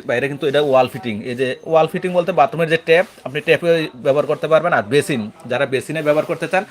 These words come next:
নিচের দিকে বেসিনেরটা থাকবে, এই যে নিচের দিকে পয়েন্টটা থাকবে, আপনি বেসিনও কিন্তু ব্যবহার করতে পারেন। তো যেটা বলছিলাম,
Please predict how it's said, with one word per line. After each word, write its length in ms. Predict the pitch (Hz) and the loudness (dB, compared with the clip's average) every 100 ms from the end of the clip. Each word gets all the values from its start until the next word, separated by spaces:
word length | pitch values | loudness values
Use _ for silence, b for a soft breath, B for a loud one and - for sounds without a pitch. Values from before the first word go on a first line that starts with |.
| B B B | B B B
নিচের 320 | 151 160 160 | 0 2 2
দিকে 140 | 143 | 2
বেসিনেরটা 440 | 127 131 160 165 175 | 0 0 0 -2 0
থাকবে, 300 | 165 156 202 | -2 0 2
এই 100 | 147 | 2
যে 100 | 156 | 2
নিচের 320 | 135 127 151 | 0 0 0
দিকে 160 | 143 151 | 0 0
পয়েন্টটা 340 | 147 131 120 | 2 2 0
থাকবে, 280 | 120 107 185 | -2 0 0
আপনি 180 | 156 135 | 0 0
বেসিনও 380 | 120 113 143 | -2 0 0
কিন্তু 360 | 139 135 143 131 | 2 2 2 0
ব্যবহার 280 | 120 123 113 | 0 -2 -2
করতে 240 | - 92 110 | -4 -8 -6
পারেন। 340 | 110 95 92 B B B B - | -6 -8 -10 B B B B -4
তো 160 | 123 | -2
যেটা 220 | 107 143 185 | 0 0 4
বলছিলাম, 480 | 170 165 180 180 | 2 4 2 2